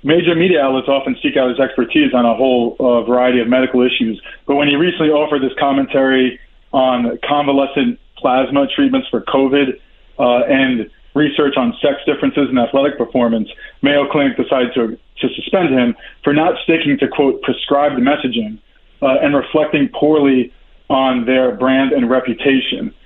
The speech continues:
They also criticized him for using idiomatic language, which, uh, which is just kinda weird, um, and then put a gag order on him. So now he,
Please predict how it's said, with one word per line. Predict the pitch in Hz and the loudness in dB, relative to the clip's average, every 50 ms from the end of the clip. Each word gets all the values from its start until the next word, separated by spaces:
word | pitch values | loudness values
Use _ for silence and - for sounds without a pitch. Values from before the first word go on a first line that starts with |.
| _ _ _ - _ - | _ _ _ -16 _ 0
They | 139 156 170 170 | 2 4 4 4
also | 185 208 - 196 175 151 131 123 131 - - _ - | 4 2 2 2 0 2 2 0 -2 -4 -6 _ -10
criticized | - - 151 143 139 165 151 147 139 | -2 -2 0 0 2 0 0 0 0
him | 151 139 | -2 -2
for | - 131 | 0 0
using | 135 139 131 131 127 - | 0 2 2 0 0 2
idiomatic | 139 131 143 139 131 131 131 131 131 127 - - | 2 2 2 2 4 4 4 2 2 0 0 0
language, | 120 127 139 151 165 180 175 175 - - | 0 2 2 2 2 2 2 0 -2 -2
which, | 139 131 - - - - | -2 -2 -2 -2 -4 -2
uh, | 139 139 117 - - | -2 -2 -2 -4 -4
which | 135 131 113 131 | -4 -2 0 0
is | 123 117 | 0 2
just | 131 127 - | 0 -2 0
kinda | - 143 127 117 | 0 2 2 2
weird, | 117 120 131 135 143 143 143 - - - - - - _ - | 4 2 2 2 2 -2 -4 -8 -16 -20 -20 -20 -14 _ -2
um, | 139 131 131 135 131 135 | 0 0 2 2 0 0
and | 143 147 139 143 | 0 2 2 2
then | 147 143 139 135 123 - - _ _ _ _ _ - | 2 2 2 0 -2 -4 -6 _ _ _ _ _ -2
put | - 175 147 | 0 0 0
a | 135 | 2
gag | 117 151 175 185 175 143 | 2 2 2 2 2 2
order | 139 127 127 127 123 | 0 0 2 2 2
on | 123 123 123 | 2 2 0
him. | 123 117 - | -2 -4 -2
So | - 139 | 0 0
now | 135 139 135 | 2 2 2
he, | 127 139 143 131 - | 0 0 -2 -4 -6